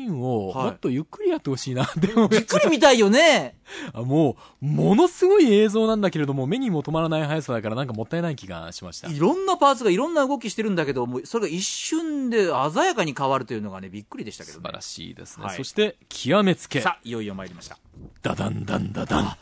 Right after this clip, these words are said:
Speaker 2: それが今回のポスターといいましょうか、まあ、チラシになるんですね。
Speaker 1: 子供の落書きみたいな、
Speaker 2: はい。
Speaker 1: エヴァンゲリオン新劇場版。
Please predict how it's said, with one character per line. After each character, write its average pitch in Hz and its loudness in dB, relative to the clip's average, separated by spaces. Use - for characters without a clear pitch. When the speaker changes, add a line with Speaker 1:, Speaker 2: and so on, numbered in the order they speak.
Speaker 2:
そ 143 -8
れ 254 0
が 226 2
今 202 -2
回 160 0
の 139 -6
ポ 156 -8
ス - -12
タ 135 -2
ー - -8
と 123 -10
い 120 -8
い 117 -6
ま 113 -10
し - -12
ょ 113 -8
う 101 -10
か、 104 -6
ま 101 -8
あ、 113 -20
チ - -12
ラ 131 -8
シ 117 -12
に 113 -8
な 113 -6
る 101 -10
ん - -14
で 90 -20
す - -14
ね。 147 -8
Speaker 1:
子 117 -12
供 127 -4
の 123 -2
落 113 -4
書 135 -4
き - -10
み 120 -6
た 87 -4
い 80 -8
な、 80 -10
Speaker 2:
は - -10
い。 - -
Speaker 1:
エ 110 0
ヴ - -2
ァ 151 2
ン 147 0
ゲ 143 0
リ 104 -2
オ 87 -4
ン 82 -10
新 139 -4
劇 123 -4
場 113 0
版。 95 -6